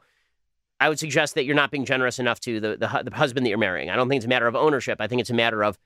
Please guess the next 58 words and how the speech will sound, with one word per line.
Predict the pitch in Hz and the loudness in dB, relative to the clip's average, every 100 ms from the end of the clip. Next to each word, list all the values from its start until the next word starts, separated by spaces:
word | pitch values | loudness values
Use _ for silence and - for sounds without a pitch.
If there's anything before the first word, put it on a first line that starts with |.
| _ _ _ | _ _ _
let's | 143 | -2
be | - 147 | 2 2
on | 131 | 2
the | 127 | 2
same | - 123 117 | 0 0 0
team. | 123 82 76 _ _ _ _ _ | -2 -4 -8 _ _ _ _ _
Okay, | 120 | -2
if | 110 | 0
we, | 120 123 85 117 - - | 0 -2 -4 -10 -16 -6
that, | 120 131 | 0 2
that's | 123 - | 2 0
just | - | -2
my | 107 | 0
general | 104 95 | 0 -2
take. | 90 87 | -4 -2
David | 113 160 151 | 0 0 0
says, | 135 | -2
"Hey, | 143 127 101 _ _ _ _ _ _ _ - | 0 -2 -4 _ _ _ _ _ _ _ 0
we | |
often | 143 160 190 | 0 2 2
talk | 165 | 0
about | 143 143 | 0 -2
the | 131 | 0
left's | 143 - | -2 -2
ideas | 123 127 143 | -4 -2 -2
and | 135 | -2
practices | 127 139 139 120 113 | 0 0 -2 -8 -6
as | - | -2
self-destructive, | 135 - - 202 190 117 98 _ _ | -2 -2 0 0 0 -4 -6 _ _
and | - | 0
I | 131 | 0
agree | 131 143 240 | 2 2 4
on | 185 | 4
those | 123 117 | 2 -2
points, | - 107 104 - _ | -2 -4 -4 -10 _
but | - 143 | -4 0
do | 165 | 2
you | |
have | 165 190 | 2 2
an | |
expectation | 185 - 165 196 208 170 | 0 0 -2 0 0 0
that | 143 | -2
the | 143 | 0
left | 143 - | 0 0
will | 131 | -2
ever | 160 175 | 2 2
actually | 139 - 139 | 0 -4 -8
destroy | 120 - 185 180 | -10 -2 2 2
itself | 143 131 110 - _ _ | 2 -2 -2 -4 _ _
and | 135 | -2
become | 151 156 | 0 0
genuinely | 135 160 156 143 | 2 2 4 2
relevant | 135 196 220 160 135 | 4 2 2 -2 -2
in | |
American | 135 135 139 139 | 2 2 2 -2
culture | 123 143 135 | -2 -2 -2
and | 131 | -2
policy? | 135 175 151 - 107 | 0 0 0 -4 -8